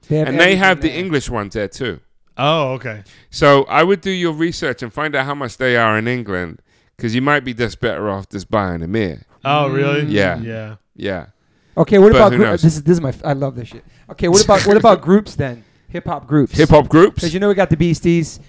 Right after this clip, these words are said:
Speaker 1: got Wu-Tang, De La, Mobb
Speaker 2: Tribe.
Speaker 1: Deep, Tribe,
Speaker 2: Tribe.
Speaker 1: Leaders of the New School.
Speaker 2: Yep. Um,
Speaker 1: Black Moon.
Speaker 2: Black Moon.
Speaker 1: The Roots.
Speaker 2: God, I remember
Speaker 1: But
Speaker 2: the
Speaker 1: just
Speaker 2: Roots. I'll give you a
Speaker 1: groups.
Speaker 2: story. I remember getting the promo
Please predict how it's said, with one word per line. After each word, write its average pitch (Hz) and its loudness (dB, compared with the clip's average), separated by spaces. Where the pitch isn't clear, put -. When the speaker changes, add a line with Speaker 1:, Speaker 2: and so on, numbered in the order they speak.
Speaker 1:
got 185 -4
Wu-Tang, 170 0
De 160 -2
La, 160 -2
Mobb 175 2
Speaker 2:
Tribe. 135 6
Speaker 1:
Deep, - 2
Tribe, 147 -6
Speaker 2:
Tribe. 139 2
Speaker 1:
Leaders 180 -6
of 170 -14
the 151 -10
New 165 2
School. 170 4
Speaker 2:
Yep. 127 4
Um, 120 0
Speaker 1:
Black 175 -4
Moon. 175 4
Speaker 2:
Black 123 0
Moon. 120 -4
Speaker 1:
The 156 4
Roots. 202 4
Speaker 2:
God, 113 -8
I 139 4
remember 151 0
Speaker 1:
But 120 -2
Speaker 2:
the 113 -2
Speaker 1:
just 104 -2
Speaker 2:
Roots. 139 -2
I'll 139 2
give 185 2
you 170 0
a - 0
Speaker 1:
groups. 131 0
Speaker 2:
story. 123 0
I 104 -2
remember 135 -2
getting 117 -4
the 104 -6
promo 113 -2